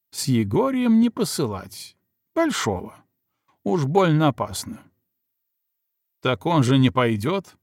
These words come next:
«А если с посольством? Мол, поглядим сначала, что там да как в Орде, а уж потом».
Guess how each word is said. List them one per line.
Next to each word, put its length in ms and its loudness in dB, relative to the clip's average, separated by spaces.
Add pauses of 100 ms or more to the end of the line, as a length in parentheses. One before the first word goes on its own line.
(1040)
«А 240 2
если 1000 -2
с 140 -10
посольством? 1000 -4 (720)
Мол, 380 0 (140)
поглядим 640 2
сначала, 720 2 (220)
что 400 -2
там 200 4
да 160 2
как 540 -4
в 120 0
Орде, 720 0
а 180 -2
уж 240 -2
потом». 640 -2